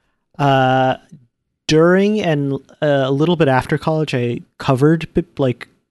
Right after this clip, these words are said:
high school and Little League baseball. And at the same time, I was playing tons of M L B The Show. So that was, like,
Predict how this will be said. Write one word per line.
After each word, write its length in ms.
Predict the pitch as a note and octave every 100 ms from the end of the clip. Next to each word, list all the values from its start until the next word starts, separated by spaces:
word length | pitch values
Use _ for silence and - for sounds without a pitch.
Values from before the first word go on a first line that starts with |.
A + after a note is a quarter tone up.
| _
high 160 | - C#3+
school 440 | - D3+ C#3+ C#3+
and 160 | C#3 C3+
Little 200 | C3+ D3
League 240 | D#3 D#3+
baseball. 640 | F3 F3 - F#3+ G3 G3 - _ _ _
And 180 | - C#3+
at 80 | C3+
the 80 | C#3
same 200 | E3 D3+
time, 140 | D#3
I 40 |
was 100 | C#3
playing 300 | C3 D3 C3+
tons 360 | B2+ - C3+ C#3
of 100 | C3+
M 140 | B2+
L 140 | B2 B2
B 80 | B2
The 100 | B2
Show. 280 | - A#2+
So 120 | C#3+ C3
that 120 | B2
was, 140 | B2+
like, 300 | B2 A#2+ -